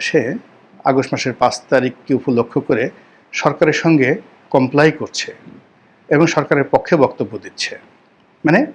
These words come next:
রাষ্ট্রপতি শাহাবুদ্দিনের চুপ্পু, যার পেছনে, আহ, আওয়ামী লীগের আশীর্বাদ ছিল, এখন আছে কিনা বলতে পারবো না, এবং যার পেছনে সেনাবাহিনীর সমর্থন আছে, এই সময়টিতে হঠাৎ করে এই চিপ্পু সাহেবের কথাটা বলার দরকার ছিল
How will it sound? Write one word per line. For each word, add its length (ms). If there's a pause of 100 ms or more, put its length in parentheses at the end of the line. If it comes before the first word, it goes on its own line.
(280)
রাষ্ট্রপতি 460
শাহাবুদ্দিনের 600
চুপ্পু, 440 (680)
যার 280
পেছনে, 440
আহ, 680
আওয়ামী 280
লীগের 220 (420)
আশীর্বাদ 420
ছিল, 300 (180)
এখন 320
আছে 220
কিনা 140
বলতে 220
পারবো 260
না, 120 (640)
এবং 160
যার 160
পেছনে 320
সেনাবাহিনীর 480
সমর্থন 500
আছে, 320
এই 160 (100)
সময়টিতে 680 (100)
হঠাৎ 280
করে 300 (460)
এই 260 (100)
চিপ্পু 220
সাহেবের 240
কথাটা 280
বলার 260
দরকার 260
ছিল 240